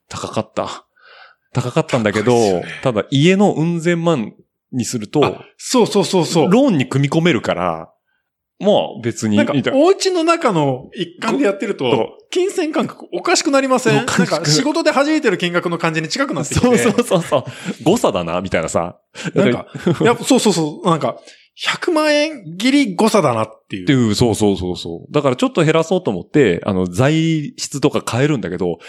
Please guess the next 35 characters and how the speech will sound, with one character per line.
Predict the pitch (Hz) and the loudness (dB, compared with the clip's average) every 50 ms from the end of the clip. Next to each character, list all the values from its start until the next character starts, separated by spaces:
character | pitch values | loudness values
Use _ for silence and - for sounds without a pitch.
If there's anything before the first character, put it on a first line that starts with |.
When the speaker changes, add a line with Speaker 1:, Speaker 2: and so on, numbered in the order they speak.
| - - | -16 -6
Speaker 1:
減 | - - 160 165 | -2 0 2 2
ら | 196 214 | 2 2
な | 226 226 | 2 2
い | 156 104 | 2 2
の。 | 90 | 2
Speaker 2:
そ | - 175 | 2 2
う、 | 165 | 2
大 | - 392 381 - | 2 0 2 2
し | |
て | - 170 | 0 0
変 | - 175 202 | 0 0 0
わ | 262 | 2
ん | |
な | 339 381 | 2 0
い | 240 - | 0 0
か | - 107 | 0 0
ら。 | 104 104 98 90 | 0 -2 -2 -2
Speaker 1:
ほ | 92 98 208 | -2 -2 0
と | - 339 | 2 2
ん | 320 | 4
ど | 226 156 | 4 4
手 | - 170 | 4 2
間 | 190 262 349 | 2 2 2
賃 | 349 - 220 175 | 0 2 2 2
な | 143 113 | 2 2
ん | 101 95 | 2 2
だ | 92 | 0
よ | 87 92 | 0 2
ね、 | 127 165 | 2 2
あ | 160 | 2
れ | 117 | 2
家 | 98 95 101 104 | 2 2 2 0
っ | |
て | 104 - - 98 | 0 -2 -4 -6
ね。 | 87 90 98 101 90 - | -4 -2 -2 -2 -2 -4